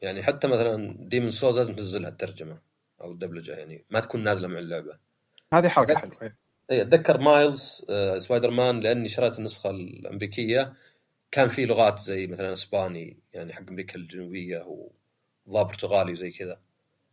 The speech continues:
Speaker 1: آه، فهذه يعني، إيه، لأن زي ما قلت أنا، أنا فاهم، لأنه يعني أتوقع هتان يعرف ذا الشيء بعد زين. دائما نلقى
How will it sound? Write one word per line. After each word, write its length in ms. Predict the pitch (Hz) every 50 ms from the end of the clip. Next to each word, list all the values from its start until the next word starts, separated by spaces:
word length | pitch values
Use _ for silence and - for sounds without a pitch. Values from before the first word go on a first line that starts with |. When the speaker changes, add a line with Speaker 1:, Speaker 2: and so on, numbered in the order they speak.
| _ _ -
Speaker 1:
آه، 640 | 92 95 95 95 95 92 92 95 95 87 - - _ _ _ _ _
فهذه 640 | - - 123 120 120 117 120 120 180 208 190 185 185
يعني، 600 | 175 151 147 147 147 147 143 143 - - - - _ _ _ - - - - - _ _ _ _ -
إيه، 60 | 175
لأن 180 | 180 165 170 175
زي 80 | 165 208
ما 60 | 196
قلت 160 | 180 175 151
أنا، 140 | 143 135 139
أنا 80 | 143
فاهم، 340 | 139 - 165 160 143 131 127
لأنه 400 | 113 - 127 147 123 143 147 - - -
يعني 240 | 135 113 120 127 120
أتوقع 320 | 120 - - - 117 107
هتان 460 | 113 - - 127 113 104 92 90 - _ -
يعرف 200 | - 95 107 98
ذا 80 | 98 98
الشيء 260 | 98 - - 95 90
بعد 160 | 87 87 87
زين. 300 | - 95 104 104 101 101 101 101 - _ _ _ _ _ _ _ _ -
دائما 300 | 120 120 151 190 202 185 170 165 156 151 160
نلقى 640 | 131 147 151 147 135 127 127 120 117 113 - - -